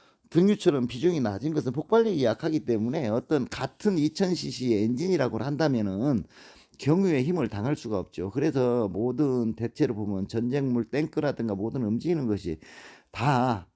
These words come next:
휘발유가 아니고 경유입니다. 경유. 그래야 힘이 강하니까. 근데 정작 전-, 전기차를 타게 되면은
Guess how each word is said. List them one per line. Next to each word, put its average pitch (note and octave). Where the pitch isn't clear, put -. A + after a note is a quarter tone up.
휘발유가 F3+
아니고 G2
경유입니다. G#2+
경유. G2
그래야 B2
힘이 B2+
강하니까. G2
근데 D#3
정작 A3+
전-, G3+
전기차를 E3+
타게 E3
되면은 G#2+